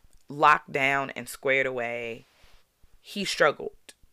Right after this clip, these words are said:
And in communicating these things to him, it was almost like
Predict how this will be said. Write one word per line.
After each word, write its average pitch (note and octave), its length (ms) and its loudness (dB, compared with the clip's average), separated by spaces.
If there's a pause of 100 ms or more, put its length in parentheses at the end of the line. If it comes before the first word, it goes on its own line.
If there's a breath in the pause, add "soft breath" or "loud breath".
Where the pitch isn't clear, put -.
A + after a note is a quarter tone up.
(680 soft breath)
And D3+ 360 0
in D#3+ 200 -4
communicating D#3 1300 -6 (640)
these D3+ 540 -10
things E3 760 -4 (100)
to A3 360 -6
him, C#3+ 480 -6 (560 soft breath)
it D#3 80 2
was D#3+ 120 2
almost F#3+ 320 0
like D#3 360 2